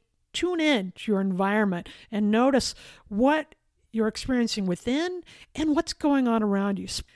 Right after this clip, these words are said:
spend at least ten to fifteen seconds, but up to a minute, really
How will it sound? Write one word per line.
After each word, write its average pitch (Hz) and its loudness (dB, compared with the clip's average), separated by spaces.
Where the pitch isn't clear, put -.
spend - 0
at 415 4
least 330 4
ten 262 4
to 247 4
fifteen 240 0
seconds, 220 -2
but 254 -2
up 311 -4
to - 0
a 320 4
minute, 196 0
really 359 0